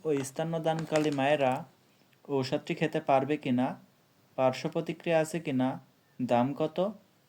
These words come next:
কোথায় পাবেন, সেই সব বিস্তারিত আজকে আপনাদের সাথে আলোচনা করব। সিন্ডোলা ফাইভ এমজি ট্যাবলেটের প্রস্তুতকারক কোম্পানি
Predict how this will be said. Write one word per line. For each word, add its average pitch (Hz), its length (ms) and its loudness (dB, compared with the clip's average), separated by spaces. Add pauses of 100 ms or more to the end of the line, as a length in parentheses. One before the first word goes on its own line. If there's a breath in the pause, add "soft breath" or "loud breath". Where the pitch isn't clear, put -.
কোথায় 165 420 0
পাবেন, 135 280 2 (500)
সেই 180 280 0
সব 208 240 2
বিস্তারিত 175 500 0 (200)
আজকে 135 300 -4
আপনাদের 147 400 -4
সাথে 147 200 -6
আলোচনা 117 380 -2
করব। 110 280 -12 (1600 soft breath)
সিন্ডোলা 170 760 4 (220)
ফাইভ 147 300 2
এমজি 160 260 -2
ট্যাবলেটের 139 640 0
প্রস্তুতকারক 151 760 -4
কোম্পানি 123 480 -2